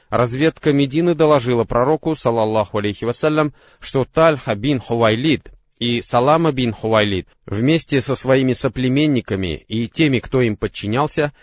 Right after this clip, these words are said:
стали призывать племя Бану Асад ибн Хузайма к войне против посланника Аллаха, саллаллаху алейхи вассалям. Узнав об этом, он сразу же направил к ним отряд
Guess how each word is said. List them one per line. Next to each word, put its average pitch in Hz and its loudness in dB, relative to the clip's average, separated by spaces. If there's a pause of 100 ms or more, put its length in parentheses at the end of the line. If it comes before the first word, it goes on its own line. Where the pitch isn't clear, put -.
(120)
стали 160 -2
призывать 139 0
племя 139 0
Бану 120 2
Асад 123 0 (100)
ибн 120 -2
Хузайма 117 -2 (240)
к - -16
войне 123 0
против 135 -4
посланника 110 -2
Аллаха, 113 -2
саллаллаху 82 -6
алейхи 82 -10
вассалям. 78 -12 (300)
Узнав 131 0
об 123 0
этом, 120 -2
он 127 -2
сразу 160 2
же 160 -2
направил 151 2
к - -8
ним 147 0
отряд 131 0